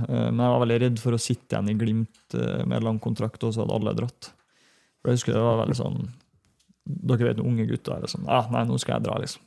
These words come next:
Nå, jeg må bort derfra.» Så jeg var redd for det. Jeg husker Kjetil Knudsen ringte meg, ringte meg mange ganger, da, men, eh, en gang husker jeg spesielt godt da han ringte og sa liksom sånn, «Hva er det som skal til, liksom? Hvorfor?» Ehm, og da tror jeg bare kom fram til at, eh,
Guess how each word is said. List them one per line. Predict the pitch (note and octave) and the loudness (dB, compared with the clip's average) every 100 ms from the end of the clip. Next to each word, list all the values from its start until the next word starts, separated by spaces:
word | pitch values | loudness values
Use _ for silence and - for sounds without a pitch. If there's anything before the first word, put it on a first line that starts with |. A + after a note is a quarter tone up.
| - | -6
Nå, | - - | -2 -2
jeg | - | 0
må | - - | 0 0
bort | - - | -2 -4
derfra.» | - - - - - - - _ _ _ _ _ | -6 -6 -10 -8 -8 -8 -10 _ _ _ _ _
Så | - | 2
jeg | C3 | 6
var | |
redd | B2+ A#2+ | 8 6
for | A2 B2 | 4 4
det. | |
Jeg | D3+ | 6
husker | C#3+ B2+ A2+ | 4 0 0
Kjetil | B2+ A2+ | 0 0
Knudsen | G#2+ A#2 - | 0 0 2
ringte | A#2+ A#2 A2 G#2+ - | 4 4 2 -2 -2
meg, | - - - G#2 A2 _ | -2 0 0 -2 -4 _
ringte | - - - | -2 -2 0
meg | A2+ | 0
mange | A#2+ A#2 | 2 4
ganger, | B2 | 4
da, | B1+ | 4
men, | B2 A#2+ A#2+ | 4 4 2
eh, | - B1 - - B2 | 2 0 0 2 4
en | A#2+ | 4
gang | A#2+ A#2+ | 4 4
husker | B2+ - | 2 0
jeg | - | -4
spesielt | - A2+ - G#2+ | -4 -4 -2 -4
godt | - A2+ | -4 -2
da | A2 | 0
han | A2+ | 2
ringte | A2+ A2+ | 2 0
og | A2+ | -2
sa | - - | -2 -2
liksom | A2 A2 | -2 -2
sånn, | - A#2 _ _ _ _ _ - | -4 -6 _ _ _ _ _ -4
«Hva | B2 B2+ | 2 2
er | A#2 | 2
det | |
som | A2+ | -2
skal | G#2 - - - | -6 -4 -2 -2
til, | - B2 | -2 -2
liksom? | B2+ | -2
Hvorfor?» | - A#2+ - - C3 - _ _ _ _ _ _ _ - | -2 -4 -4 -2 -2 -4 _ _ _ _ _ _ _ 0
Ehm, | - B2 B2 A#2+ A2+ A2 A2+ A2 A2+ A2 G2 | 4 6 6 4 2 2 0 0 0 0 0
og | B2 | 2
da | C3 | 4
tror | E3 | 6
jeg | A#2+ | 4
bare | E2+ - | 2 0
kom | B2 | 0
fram | A2 B2+ - | 0 -2 -2
til | - | -2
at, | B2+ - | -4 -2
eh, | A2+ A2 - - | 0 2 0 -2